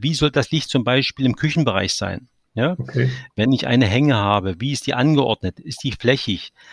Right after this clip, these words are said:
Speaker 1: Äh, es ist wichtig, dass ich nicht hineinschauen kann, die Leuchte.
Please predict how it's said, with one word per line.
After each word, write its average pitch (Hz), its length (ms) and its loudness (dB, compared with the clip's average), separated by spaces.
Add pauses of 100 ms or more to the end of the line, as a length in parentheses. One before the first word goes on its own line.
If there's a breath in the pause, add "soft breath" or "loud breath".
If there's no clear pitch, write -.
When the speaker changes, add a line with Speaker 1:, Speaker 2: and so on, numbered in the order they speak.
(340 soft breath)
Speaker 1:
Äh, 113 220 2
es 117 140 -2
ist - 180 -6
wichtig, 139 240 -2
dass - 160 -4
ich 120 60 0
nicht 127 160 4
hineinschauen 120 580 4
kann, 107 140 2
die 104 80 4
Leuchte. 98 580 0